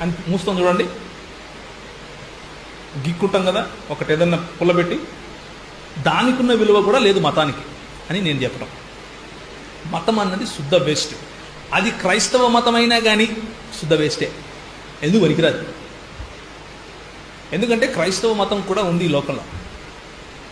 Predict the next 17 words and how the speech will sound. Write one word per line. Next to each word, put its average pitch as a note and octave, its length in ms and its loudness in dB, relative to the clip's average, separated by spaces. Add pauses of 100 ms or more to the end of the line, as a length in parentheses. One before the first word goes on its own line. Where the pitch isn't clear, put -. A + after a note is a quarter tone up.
(460)
ఒక్కొక్కడు A#3 380 2
ఒక్కొక్క A3 240 4
మతం F#3 280 0
కట్టేసుకుంటూ F#3 440 -2
వెళ్ళిపోతున్నారు, D#3+ 520 -2 (500)
అందులో G#3+ 240 4
క్రైస్తవ F3+ 380 0
మతం E3+ 260 0
కూడా D#3 140 6
ఒకటి. B2+ 260 -2 (320)
కానీ C#3 220 2 (640)
నేను A3+ 280 4
ఇక్కడ A#3+ 240 4
నిలబడి A#3 340 6
మాట్లాడుతున్నది G#3 680 2
క్రైస్తవ G3 400 4
మతం G3 280 4